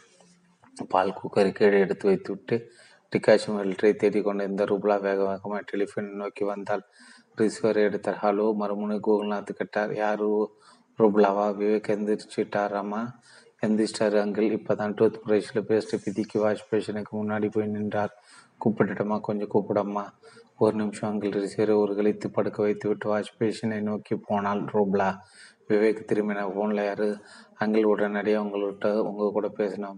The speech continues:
போச்சு." கோகுல்நாத் கேசி, கேசி பிடிச்சிக்கிட்டு வந்திருப்பார். தஞ்சாவூர் போயிட்டு வந்து ஒரு வாரம் கூட ஆகல. அதுக்குள்ள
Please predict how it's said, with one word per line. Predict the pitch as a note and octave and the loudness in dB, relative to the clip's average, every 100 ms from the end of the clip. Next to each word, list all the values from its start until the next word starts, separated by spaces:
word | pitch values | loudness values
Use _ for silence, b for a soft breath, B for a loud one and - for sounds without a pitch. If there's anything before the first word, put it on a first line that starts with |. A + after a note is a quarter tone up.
| G2 | -2
போச்சு." | A2 G2+ - - _ B B B - | -2 -2 -6 -14 _ B B B -6
கோகுல்நாத் | A#2+ G#2 G#2+ G#2+ G#2 G#2+ | 2 4 4 4 0 0
கேசி, | G2+ G#2 G2+ A#2+ G#2+ A2+ - _ _ _ - | 0 0 0 -2 -2 -6 -8 _ _ _ 2
கேசி | G#2 - | 2 2
பிடிச்சிக்கிட்டு | G#2 G#2+ G2 - F#2+ G#2 | -4 -2 -2 -2 -2 0
வந்திருப்பார். | G#2 G#2 G2+ - G#2+ G2+ | 0 -2 -4 -2 -2 -2
தஞ்சாவூர் | - G#2+ G#2 G#2+ G#2+ - | -2 -2 0 0 0 0
போயிட்டு | A2 G2+ G#2+ | 0 0 -2
வந்து | G#2 G#2+ G#2 A2 G#2+ A2 B B B B _ | -2 -2 -2 0 0 -2 B B B B _
ஒரு | G#2 G#2 | 2 4
வாரம் | G#2 G#2+ G#2+ | 4 4 2
கூட | G#2+ G#2+ G#2 G2+ | 0 2 2 0
ஆகல. | G2 | 0
அதுக்குள்ள | G#2 G2 G2 G2+ G#2+ G#2 | -2 -2 -4 -2 0 0